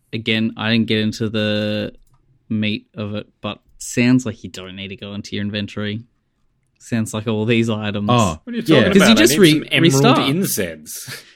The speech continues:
Speaker 1: You just restart the battle.
Speaker 2: Yeah, I've never needed to, to heal up. I don't even know if you can heal up in the battle.
Speaker 1: No, you can't use items in battle. That's right.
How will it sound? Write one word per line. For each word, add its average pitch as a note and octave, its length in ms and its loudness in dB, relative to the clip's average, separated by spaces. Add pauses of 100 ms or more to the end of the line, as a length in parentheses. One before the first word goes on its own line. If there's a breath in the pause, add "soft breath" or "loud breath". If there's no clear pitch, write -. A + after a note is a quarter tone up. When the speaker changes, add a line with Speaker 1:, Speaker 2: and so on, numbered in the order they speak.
Speaker 1:
You G#3 100 4
just B3+ 260 0
restart F#3+ 480 2
the G3 80 -4
battle. D4 480 0 (140)
Speaker 2:
Yeah, C3+ 220 6
I've C#3+ 240 4
never C3+ 340 6
needed A2+ 500 4 (140)
to, A2+ 340 2 (160)
to - 120 -12
heal G2 320 0
up. F#2+ 220 -2 (540)
I C3+ 120 4
don't B3 100 6
even C4+ 160 10
know D#3+ 100 10
if - 140 2
you A2 80 -6
can A#2+ 380 0
heal A#2 300 4
up F#2 160 -2
in F2 60 -2
the E2+ 80 -4
battle. D2+ 420 -10 (280)
Speaker 1:
No, F3+ 240 4
you F#3+ 180 0
can't F#3+ 320 -6
use E3+ 160 -4
items D#3 360 -4
in B2 100 -4
battle. B2+ 240 -2
That's B2+ 300 -8
right. G2+ 280 -10